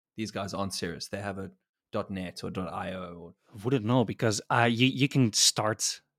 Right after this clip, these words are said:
Speaker 2: with a dot I O and then upgrade to a dot com.
Speaker 1: So that, that would actually be your advice, right?
Speaker 2: Yeah, but so there was someone on Twitter, uh, the Damon, he, he bought his dot I O domain name 'cause his, his company is testimonials dot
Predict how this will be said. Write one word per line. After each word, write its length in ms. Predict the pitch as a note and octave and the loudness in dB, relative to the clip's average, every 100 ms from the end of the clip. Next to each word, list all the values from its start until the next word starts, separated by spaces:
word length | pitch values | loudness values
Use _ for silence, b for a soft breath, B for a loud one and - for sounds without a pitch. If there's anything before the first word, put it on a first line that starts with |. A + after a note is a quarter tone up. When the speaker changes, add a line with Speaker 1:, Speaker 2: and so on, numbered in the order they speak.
| - | 4
Speaker 2:
with 200 | B2 A#2+ | 4 4
a 20 | |
dot 200 | G#2 G#2 | 4 4
I 180 | G2 G2+ | 4 4
O 260 | G2 G#2 - | 2 0 -2
and 120 | A2 | 0
then 100 | G2+ | 2
upgrade 380 | G2 - G#2 G2+ | 0 0 -4 -4
to 140 | G#2+ | -6
a 40 | |
dot 180 | G2 G2 | -6 -8
com. 220 | - G#2+ | -8 -8
Speaker 1:
So 140 | B2+ A2+ | -4 -2
that, 240 | A2+ G#2 | -2 4
that 160 | A2+ C#3 | 6 8
would 100 | D3+ | 6
actually 300 | C3 - A2+ | 4 2 2
be 60 | |
your 140 | A2+ G2+ | 6 6
advice, 380 | F#2+ A2+ G2 - | 8 6 4 -2
right? 160 | G#2 | -4
Speaker 2:
Yeah, 200 | G#2+ G2 - | -6 -6 -2
but 180 | D#3 | 2
so 160 | D3+ A#3+ | 8 10
there 120 | D3 | 10
was 100 | E3+ | 10
someone 180 | G#3 F#3 | 8 8
on 100 | C3 | 6
Twitter, 460 | - E3+ D#3 C3 A#2+ | 6 8 10 10 10
uh, 520 | B2 A#2+ A#2 A#2 A#2+ | 8 8 8 6 4
the 180 | B2 A#2+ | 2 0
Damon, 420 | B2+ D#3 F3 G#2+ | 4 6 6 4
he, 360 | G#2+ C3+ C#3+ | 0 0 0
he 160 | A#2+ D3 | -2 -4
bought 500 | A#2 B2+ C#3 C3 - | -2 4 6 6 2
his 260 | - B2+ A2 | -2 -2 0
dot 260 | A#2+ B2 - | 4 4 4
I 200 | A#2+ A#2+ | 2 6
O 100 | D#3+ | 8
domain 360 | D3+ A2 G#2+ | 8 6 4
name 280 | G2+ G2+ G2 - _ _ | 0 -2 -4 -10 _ _
'cause 140 | A#2+ | -2
his, 300 | A#2+ A#2+ - | 0 0 0
his 160 | C3 - | -2 0
company 320 | C3+ B2+ B2 | 0 2 2
is 100 | G#2+ | 2
testimonials 540 | - - A#2+ A#2 A2+ | 0 2 4 6 4
dot 260 | A2 A2+ | 0 -4